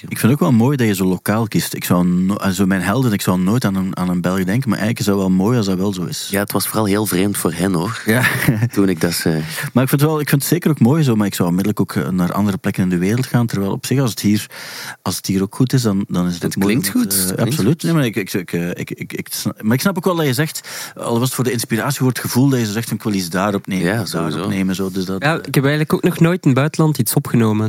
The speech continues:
Speaker 3: Eh, enkel gaan mixen.
Speaker 1: Mixen dan, ja, ja.
Speaker 3: Eén keer bijna, ik had zoiets met Brian Joseph, dus zo de,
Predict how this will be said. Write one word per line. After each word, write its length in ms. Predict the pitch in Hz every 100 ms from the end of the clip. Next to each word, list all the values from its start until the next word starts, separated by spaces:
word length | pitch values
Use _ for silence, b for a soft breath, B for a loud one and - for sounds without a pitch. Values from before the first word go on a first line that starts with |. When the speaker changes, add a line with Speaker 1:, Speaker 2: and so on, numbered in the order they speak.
| 107
Speaker 3:
Eh, 640 | - 110 107 107 104 110 -
enkel 240 | 120 139
gaan 180 | 117 104
mixen. 200 | 101 104
Speaker 1:
Mixen 260 | 104 - 92
dan, 200 | 87 85
ja, 220 | 95 90 - -
ja. 220 | 82 82 - _
Speaker 3:
Eén 220 | 123 131
keer 220 | 151 147
bijna, 440 | 131 120 120 135 165
ik 140 | 170
had 140 | 147 -
zoiets 240 | 127 123
met 180 | 123 107
Brian 460 | - 113 120 120 113
Joseph, 640 | 107 123 139 - 147 143 -
dus 200 | 117 -
zo 220 | 120 113
de, 280 | 110 110